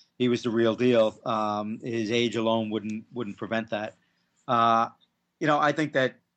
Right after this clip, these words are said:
you're gonna see players certainly on the younger age level, but, uh, you know, it would probably be players, you know, s-, maybe senior year in college to, to young men,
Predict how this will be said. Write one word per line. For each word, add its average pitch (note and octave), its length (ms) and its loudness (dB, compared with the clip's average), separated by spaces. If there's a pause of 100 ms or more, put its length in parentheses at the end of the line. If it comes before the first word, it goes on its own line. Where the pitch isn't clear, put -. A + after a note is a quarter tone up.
(340)
you're B2+ 180 -2
gonna C3 160 -4
see A#2+ 420 -2 (560)
players B2 420 0
certainly C3 360 -2
on A#2 120 -4
the A2 100 -4
younger A2+ 760 -4 (720)
age B2 300 -2
level, G#2+ 440 -2 (480)
but, A#2 260 2
uh, A2+ 380 2
you C#3+ 100 -2
know, A#2+ 160 2
it - 20 0
would A#2+ 140 -2
probably B2+ 240 2
be A2+ 140 -4
players, A2+ 640 -2 (580)
you B2 100 -6
know, A2 380 -4
s-, - 180 -10
maybe B2+ 300 0
senior B2 360 -4
year A#2+ 200 0
in A2+ 80 -6
college A2 600 0
to, A2 460 -2 (280)
to A#2+ 80 -4
young A2 260 -2
men, G#2+ 340 0